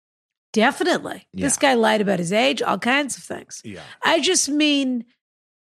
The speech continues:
Speaker 2: And also, I guess, a little bit grooming you to, for what?
Speaker 1: You were in a ten-year relationship with this guy.
Speaker 2: Yeah.
Speaker 1: So figure out how you feel about that, meaning the, you know,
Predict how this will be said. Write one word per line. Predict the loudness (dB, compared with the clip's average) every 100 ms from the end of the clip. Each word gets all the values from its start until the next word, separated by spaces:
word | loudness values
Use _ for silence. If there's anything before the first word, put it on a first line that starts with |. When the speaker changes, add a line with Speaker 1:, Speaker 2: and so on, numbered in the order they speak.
| _ _ _ _ _ -18 -16 -16 -4 2
Speaker 2:
And | 4
also, | 4 4
I | 4
guess, | 2 0
a |
little | 0 2
bit | 0
grooming | 0 0 2 2
you | 0
to, | -2 -4
for | 0 0
what? | 4 2 0 -4 -6 -6 _ _ _ -20 -20 -20 _ _ _
Speaker 1:
You | 0 2
were | 4
in | 2
a | 0
ten-year | 0 2 2 2 2
relationship | 2 0 0 -2 -6 -10
with | -12
this | -8 -8
guy. | -8 -16 _ _ -14
Speaker 2:
Yeah. | -14 -14
Speaker 1:
So | -4 2 4 4 2 -4 _ _ _ _ _ _ _
figure | -4 -2 2 4
out | 4 4
how | 2
you | 0 -2
feel | -2 -4 -4
about | -6 -8
that, | -8 -10 -12 _
meaning | 2 4 4 2 2 2
the, | 4 4 4 0 -4 _ _ _ _ _ _ _ -20 _
you | 2 2
know, | 0